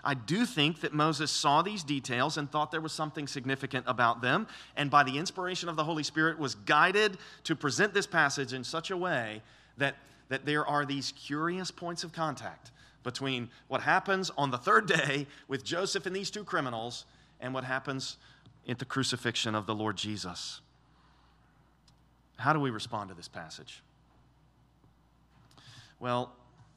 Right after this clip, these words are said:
in all kinds of ways in this passage, God is at work to bring about the realization of his promises. In,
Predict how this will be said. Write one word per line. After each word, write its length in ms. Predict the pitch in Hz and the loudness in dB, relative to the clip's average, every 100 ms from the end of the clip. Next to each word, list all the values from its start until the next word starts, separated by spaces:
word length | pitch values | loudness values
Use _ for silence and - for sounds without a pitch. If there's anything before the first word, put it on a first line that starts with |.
| _ _ _ _ _ _ _ _ _ - | _ _ _ _ _ _ _ _ _ -8
in 120 | 123 | 0
all 180 | 131 170 | 2 2
kinds 420 | - 151 151 127 | 2 0 0 0
of 100 | 113 | -4
ways 380 | 123 127 107 104 | -2 -2 -2 -6
in 100 | 110 | -8
this 160 | 120 | -8
passage, 640 | - 123 110 - 90 82 - - _ _ _ _ _ 120 | -8 -6 -6 -8 -14 -14 -18 -20 _ _ _ _ _ -8
God 240 | 110 135 143 | 0 2 2
is 140 | 127 | -2
at 80 | 123 | -6
work 260 | 117 107 | -6 -8
to 80 | - | -10
bring 240 | 98 117 110 | -8 -8 -6
about 260 | 104 101 | -6 -8
the 60 | 107 | -8
realization 560 | 104 104 92 98 95 | -10 -10 -10 -12 -12
of 60 | 98 | -14
his 100 | 92 | -16
promises. 640 | - 90 82 - 76 - - _ _ _ _ _ - - - | -14 -14 -14 -18 -20 -20 -20 _ _ _ _ _ -20 -16 -2
In, 120 | 165 | -2